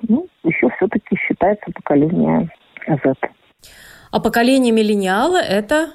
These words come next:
Speaker 1: Миллениалы это поколение, которое, соответственно, уже ф-, формировались сознательно на грани веков,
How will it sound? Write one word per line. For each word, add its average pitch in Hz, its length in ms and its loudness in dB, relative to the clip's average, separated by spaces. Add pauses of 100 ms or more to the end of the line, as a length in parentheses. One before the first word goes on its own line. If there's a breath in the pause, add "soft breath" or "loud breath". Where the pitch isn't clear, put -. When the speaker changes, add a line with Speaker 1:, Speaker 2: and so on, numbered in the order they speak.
(140)
Speaker 1:
Миллениалы 220 520 2
это 247 120 -4
поколение, 220 480 -2
которое, 196 760 -2
соответственно, 180 880 -2 (340)
уже 190 360 0
ф-, - 300 -12
формировались 214 800 2
сознательно 196 720 -2 (300)
на 165 100 -2
грани 165 300 0
веков, 196 360 0